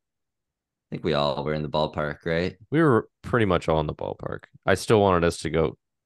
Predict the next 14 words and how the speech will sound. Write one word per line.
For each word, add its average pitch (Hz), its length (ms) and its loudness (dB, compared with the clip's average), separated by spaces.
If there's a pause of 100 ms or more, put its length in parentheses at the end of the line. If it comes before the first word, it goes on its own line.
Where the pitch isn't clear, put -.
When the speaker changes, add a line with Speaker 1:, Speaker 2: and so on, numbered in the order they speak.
Speaker 2:
score - 300 -2
another 76 180 -2
touchdown, 76 400 -6
get 76 140 -4
a - 20 -6
two-point 71 400 -8
conversion 78 380 -8
to 78 60 -6
make 76 180 -6
it - 80 -14
sixty, - 460 -8
but - 140 -4
that's - 200 -8
okay. - 260 -10